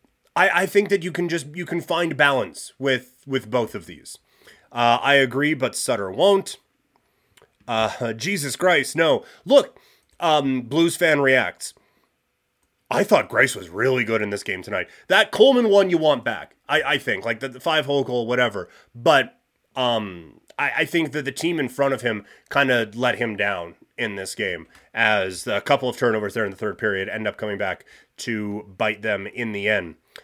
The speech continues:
Uh, Conrad saying, "Oh, it's a primetime Klein night." Uh, then I have to say this, Disney over Saudi. Yes, if you haven't followed the professional wrestling drama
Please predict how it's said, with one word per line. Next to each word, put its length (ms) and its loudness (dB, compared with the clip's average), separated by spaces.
Uh, 220 0
Conrad 480 2
saying, 360 2
"Oh, 200 -2
it's 160 -4
a 100 2
primetime 640 0
Klein 340 -2
night." 280 -4
Uh, 300 0
then 160 0
I 40 2
have 140 -2
to 60 -16
say 160 -2
this, 180 -6
Disney 320 -4
over 160 -6
Saudi. 280 -4
Yes, 200 -2
if 100 -16
you 60 -8
haven't 220 -6
followed 260 -4
the 80 -6
professional 440 -8
wrestling 340 -4
drama 360 0